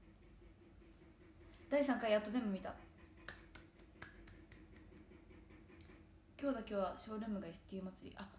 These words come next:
そうなんだ。あ、そのタワーってこと？ありがとうございます。そうなんですね。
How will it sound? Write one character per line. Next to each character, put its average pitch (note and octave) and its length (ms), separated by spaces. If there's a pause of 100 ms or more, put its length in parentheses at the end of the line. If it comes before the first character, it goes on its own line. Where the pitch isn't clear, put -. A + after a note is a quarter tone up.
(140)
そ E4 260
う D4 60
な B3+ 80
ん F#3+ 180
だ。 F#3 80 (1400)
あ、 G3+ 160
そ B3 160
の E4+ 160
タ E4 180
ワ A#3 120
ー F#3+ 60
っ - 40
て - 60
こ F#3 80
と？ - 180 (560)
あ E4+ 60
り E4+ 100
が E4+ 80
と - 120
う - 20
ご - 60
ざ - 120
い - 40
ま - 100
す。 - 60 (3750)
そ E4+ 260
う D4 40
な A#3+ 120
ん F#3 80
で F#3 80
す - 100
ね。 F3 300